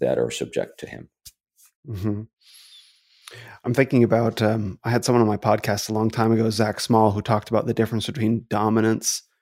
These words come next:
Speaker 2: dominant and domineering.
Speaker 1: Hmm.
Speaker 2: And so you have domi-, dominion, dominant, domineering,
Speaker 1: <laughs>
Speaker 2: and, uh, right, but, but they all, they all go back to the same root, which is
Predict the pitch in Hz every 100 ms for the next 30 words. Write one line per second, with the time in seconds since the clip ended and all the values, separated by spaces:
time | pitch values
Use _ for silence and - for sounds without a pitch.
0 | _ - 120 123 120 123 110 107 107 104
1 | 104 107 104 73 67 - 123 127 90 113
2 | 107 101 - 120 120 127 - - - -
3 | 135 143 151 147 139 131 131 135 131 127
4 | 123 120 120 120 123 120 127 - 117 -
5 | - 110 107 110 107 - _ - - -
6 | 165 160 165 147 165 170 151 165 175 156
7 | - _ 135 131 - - - 139 156 202
8 | 127 135 120